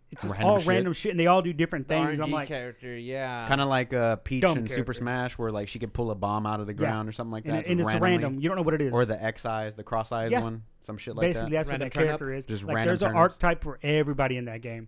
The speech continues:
Speaker 3: Interesting.
Speaker 2: Or,
Speaker 1: Which is
Speaker 2: uh,
Speaker 1: pretty
Speaker 2: Hero
Speaker 1: good.
Speaker 2: from Dragon Quest, where his down B is always
Speaker 1: Random.
Speaker 3: Random,
Speaker 1: Yes.
Speaker 3: yes, yeah.
Speaker 2: random.
Speaker 1: Yeah.
Speaker 2: Hate that shit. That's what
Speaker 1: <laughs> Yeah.
Speaker 2: fucking ruined that character for me.
Speaker 1: Yeah, I can see that.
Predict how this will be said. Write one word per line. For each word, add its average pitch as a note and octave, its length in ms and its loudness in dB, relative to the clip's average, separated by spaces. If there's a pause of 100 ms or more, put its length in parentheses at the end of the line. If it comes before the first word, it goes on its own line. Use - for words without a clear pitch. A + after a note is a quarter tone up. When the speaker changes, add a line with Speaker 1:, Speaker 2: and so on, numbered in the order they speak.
(100)
Speaker 3:
Interesting. A2+ 480 -16
Speaker 2:
Or, A2+ 320 4
Speaker 1:
Which G2 160 2
is F#2+ 100 0
Speaker 2:
uh, - 120 -2
Speaker 1:
pretty C#3 180 2
Speaker 2:
Hero C3 380 4
Speaker 1:
good. - 20 -10
Speaker 2:
from G#2+ 380 -4
Dragon A#2 400 2
Quest, B2+ 340 0
where G#2+ 460 -2
his A2 180 -4
down A#2 280 0
B A#2 240 0
is A2+ 120 -2
always A2 560 -2
Speaker 1:
Random. C3 320 -4
Speaker 3:
Random, C3 300 -6
Speaker 1:
Yes. C#3+ 60 2
Speaker 3:
yes, A#2+ 80 2
yeah. - 20 4 (160)
Speaker 2:
random. C3 340 2 (340)
Speaker 1:
Yeah. B2 160 -10 (220)
Speaker 2:
Hate A#2 360 -6
that D2+ 180 -10
shit. F2 300 -6
That's G2 180 -8
what A2+ 80 -2 (120)
Speaker 1:
<laughs> - 120 -18
Yeah. A#2+ 80 2
Speaker 2:
fucking G#2 180 -4
ruined F#2+ 300 -4
that F2 100 -12
character F#2 340 -10
for F2+ 120 -14
me. F#2 220 -8 (600)
Speaker 1:
Yeah, F#3 120 -6 (120)
I G3+ 60 -14
can F#3+ 100 -14
see D#3+ 180 -8
that. C3+ 200 -10